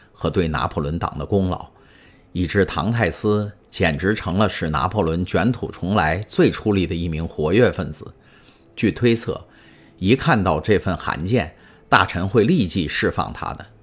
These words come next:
请愿书写好了，维尔福把它朗诵了一遍。“成了。”他说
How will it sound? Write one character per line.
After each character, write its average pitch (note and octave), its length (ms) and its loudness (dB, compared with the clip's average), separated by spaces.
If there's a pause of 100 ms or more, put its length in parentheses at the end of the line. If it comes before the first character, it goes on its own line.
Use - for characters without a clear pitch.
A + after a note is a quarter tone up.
(380)
请 D2 200 -6
愿 D#2+ 180 -2
书 F2 180 -2
写 D#2 180 -4
好 - 300 -6
了， - 120 -14 (520)
维 F2+ 120 2
尔 F2+ 140 4
福 D#2+ 300 -2
把 D2+ 160 2
它 G2+ 120 -2
朗 F2 260 0
诵 A2 220 4
了 D#2 60 -2
一 - 120 -10
遍。 D2+ 220 -8 (380)
“成 F2 200 -4
了。” G#2+ 160 0 (460)
他 D#2+ 120 -4
说 C#2+ 280 -8